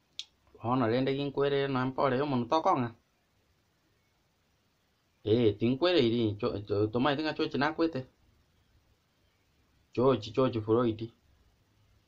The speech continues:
Eh, chochi olingo tomai tino moirio na mokong. Eh, omoirio imeke gima. Eh, bono,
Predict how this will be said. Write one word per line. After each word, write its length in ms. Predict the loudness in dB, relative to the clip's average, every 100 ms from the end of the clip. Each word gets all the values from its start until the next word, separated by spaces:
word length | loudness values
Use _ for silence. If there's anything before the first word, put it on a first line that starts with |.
| _ _ _ _ _ _ _ _ -8
Eh, 380 | -2 0 2 0
chochi 360 | 2 0 2 0
olingo 280 | 0 2 0
tomai 300 | 0 0 0
tino 160 | 0
moirio 340 | 0 0 0 -2
na 100 | -4
mokong. 380 | -6 -8 -10 -12 -18 _ _ _ _ _ _ _ _ _ _ _ _ _ -6
Eh, 160 | -2
omoirio 380 | 2 2 2 0
imeke 320 | 0 -4 -6 -2
gima. 200 | -2 -2 -6 -20 -20 -20 -20 _ _ _ _ _ -20 -20 -20 -20 _ _ _ _ _ _ -6
Eh, 640 | 2 4 6 4 4 2
bono, 380 | 4 4 4